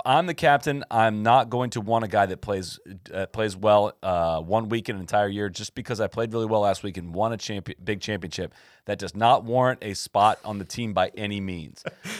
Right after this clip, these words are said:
Speaker 1: So
Speaker 2: So
Speaker 1: why
Speaker 2: hard
Speaker 1: the
Speaker 2: to
Speaker 1: hell,
Speaker 2: argue with that.
Speaker 1: why the hell is our leadership
Speaker 2: <laughs>
Speaker 1: saying the opposite of this?
Speaker 2: I think they're just saying, like,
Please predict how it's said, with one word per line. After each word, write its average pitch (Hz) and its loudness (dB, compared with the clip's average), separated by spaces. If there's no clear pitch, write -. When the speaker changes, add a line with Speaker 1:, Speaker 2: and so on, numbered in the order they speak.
Speaker 1:
So 180 2
Speaker 2:
So 143 4
Speaker 1:
why 262 10
Speaker 2:
hard 240 10
Speaker 1:
the 214 8
Speaker 2:
to - 8
Speaker 1:
hell, 262 10
Speaker 2:
argue 117 6
with 113 4
that. 101 2
Speaker 1:
why 269 8
the 285 8
hell 269 8
is 254 2
our 254 10
leadership 247 4
Speaker 2:
<laughs> - -
Speaker 1:
saying 254 6
the 220 0
opposite 277 6
of 202 6
this? 123 4
Speaker 2:
I 160 4
think 165 0
they're 147 6
just 127 0
saying, 123 2
like, 123 0